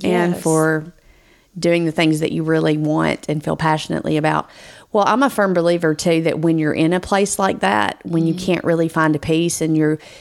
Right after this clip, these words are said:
Speaker 1: you're disappointed over and over, whether it's a workplace or a relationship or just in your everyday life or with yourself, to me, that's always, like, a sign that,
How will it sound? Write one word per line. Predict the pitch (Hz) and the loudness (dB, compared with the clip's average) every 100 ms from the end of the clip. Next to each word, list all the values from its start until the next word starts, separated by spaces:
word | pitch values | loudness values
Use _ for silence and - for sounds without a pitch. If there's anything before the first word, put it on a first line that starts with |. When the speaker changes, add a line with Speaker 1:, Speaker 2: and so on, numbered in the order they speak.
| - | -12
Speaker 1:
you're | 165 175 | -2 0
disappointed | 165 175 170 170 170 156 - | 2 0 -2 0 2 2 2
over | 160 165 156 | 0 2 2
and | 156 | 2
over, | 160 175 156 | 2 2 0
whether | 160 156 156 151 | 2 2 2 0
it's | - - | 0 -2
a | 147 | 0
workplace | 151 156 - 165 156 175 185 | 0 -2 -2 0 2 2 0
or | 151 143 | 0 0
a | |
relationship | 139 143 143 147 170 160 - 160 190 196 - | 0 0 0 0 -2 -2 0 0 0 -2 0
or | 156 151 147 - - - | 2 2 -2 -8 -20 -6
just | - 170 - | -2 -2 0
in | 175 | 2
your | 156 | 2
everyday | - 160 160 160 151 | 2 0 0 2 2
life | 147 151 185 160 151 - - - - - | 2 0 2 0 -2 -4 -18 -20 -20 -4
or | 156 | -2
with | 156 160 | 0 -2
yourself, | 156 147 - 190 208 165 160 - - - - - _ _ _ _ - | -4 -4 0 2 2 0 -4 -10 -20 -20 -20 -20 _ _ _ _ -8
to | - 196 | -2 0
me, | 202 262 | 2 2
that's | 220 185 - | 0 -2 -2
always, | 185 190 180 165 | 0 2 2 0
like, | 165 160 | -2 0
a | |
sign | - - 165 226 233 175 | 0 0 0 2 2 2
that, | 156 - | 0 -4